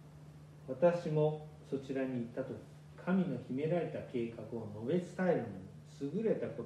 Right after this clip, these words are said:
葉や知恵を用いませんでした。なぜなら、私はあなた方の間でイエス・キリスト、それも十字架につけられたキリスト以外何も知ら-、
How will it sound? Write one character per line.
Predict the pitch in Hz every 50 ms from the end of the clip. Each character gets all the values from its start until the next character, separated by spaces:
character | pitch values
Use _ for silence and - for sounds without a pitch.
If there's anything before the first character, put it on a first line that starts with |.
| - 120 117
葉 | 117 113 107
や | 101 101 - - - - - - - - - - -
知 | - - 151 165 185 196
恵 |
を | 151
用 | - - - - - - - 156 151
い | 147
ま | 147 - -
せ | - -
ん | 117
で | 98
し | - - - - - - - - - - - - - - - 139
た。 | 143 156
な | 151
ぜ | 151 139
な | 123 123 117
ら、 | 123 123 123 123 - - - - - - -
私 | 127 - - - - - - 151 143
は | 135 123 - - - - -
あ | 135 147 170
な | 214 226
た | 220 226 214
方 | 208 208 202 - - 160 123
の | 104 98 92 - - 120
間 | 131 143 143 131 123 135 127 120
で | 143 151 139 117 - - - - - - - - - - - -
イ | 143 190 269
エ | 359 349
ス・ | - - - - - -
キ | 180 170
リ | 160 156
ス | - -
ト、 | - 123 120 - - - - - - -
そ | - 185
れ | 214 214
も | 220 208 165 135 123 127
十 | 156 214 269 311 302
字 | - - 320 294 -
架 | 320 311 311
に | 311 302 277 -
つ | - -
け | - 277 269
ら | 269 269 262
れ | 269 262
た | - 254 226 190
キ | - - - 185
リ | 226 262 247
ス | - -
ト | - 254 247 240
以 | 240 233
外 | 233 220 214 196 180
何 | 175 180 208 233 247
も | 240 247 233
知 | - - - 226 226 240
ら-、 | 240 240 240 240 240 -